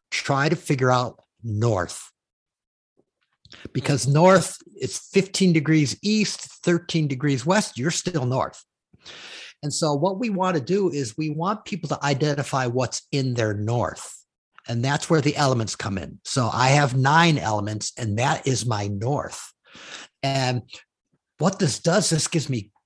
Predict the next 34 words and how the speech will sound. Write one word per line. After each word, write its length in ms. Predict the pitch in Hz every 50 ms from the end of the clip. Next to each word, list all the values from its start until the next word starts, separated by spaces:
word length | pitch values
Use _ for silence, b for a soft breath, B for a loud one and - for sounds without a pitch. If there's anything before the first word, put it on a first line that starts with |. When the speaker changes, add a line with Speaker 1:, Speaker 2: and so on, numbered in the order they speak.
| _ -
Speaker 1:
tremendous 560 | - - 127 117 120 143 180 208 185 - -
direction. 680 | - - 113 98 95 98 95 - - - - 135 143 147
I 220 | 135 135 120 120
know 220 | 120 120 120 117 117
which 360 | 113 107 123 131 - - -
way 120 | 143 135
to 100 | 135 135
go. 520 | 117 104 113 87 87 90 104 131 190 208 B B B B B B B B B B B B -
It 140 | 123 -
gives 220 | - 160 151 - -
me 120 | 139 123
a 60 | 123
lot 340 | 120 120 123 127 147 170 170
of 100 | 170 139
options 460 | 160 160 180 208 208 - - 147 127
because 240 | - 131 120 - 123
I 140 | 117 117 127
can 100 | 120 123
go 140 | 113 117 110
thirteen 500 | - - 135 123 107 - - 123 117 113
degrees 400 | 113 104 107 113 113 107 95 110
east, 480 | 107 110 135 139 - - - - -
twenty 300 | - - 139 117 117 120
degrees 420 | 113 110 104 113 117 104 101 92 -
west, 440 | 104 95 92 107 156 - - - - -
and 120 | 120 107
I'm 160 | 98 110 104
still 360 | - - - - 135 127 123 120
going 400 | 107 113 110 107 104 98 98 95
north, 380 | 90 80 90 104 131 139 -
and 140 | 147 135 127
I 80 | 117 120
can 180 | - - 127 101
start 380 | - - - 117 120 117 _